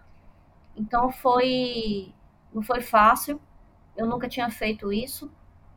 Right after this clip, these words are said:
Foi eu e mais uma equipe, né? Foi umas três batidas de carro junto com a polícia. E quando chegou na delegacia, o interessante é que esse turista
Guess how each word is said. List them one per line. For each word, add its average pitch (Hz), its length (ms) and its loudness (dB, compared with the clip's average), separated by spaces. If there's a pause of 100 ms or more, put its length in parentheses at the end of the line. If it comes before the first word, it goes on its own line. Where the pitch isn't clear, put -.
(340)
Foi 208 380 0
eu 220 340 4
e 247 80 2
mais 214 300 2
uma 202 180 2
equipe, 220 460 -4
né? 196 220 0
Foi 196 460 -2
umas 190 380 -8
três 214 320 -6
batidas 208 420 -2
de - 120 -18
carro 208 400 4
junto 202 260 -4
com 196 80 -6
a 190 80 -2
polícia. 202 560 -8 (840)
E 214 120 -10
quando 226 260 2
chegou 220 400 0
na 214 160 4
delegacia, 220 1200 2 (380)
o 254 100 0
interessante 311 840 4
é - 60 -16
que 247 60 -6
esse 247 200 -8
turista 226 640 -6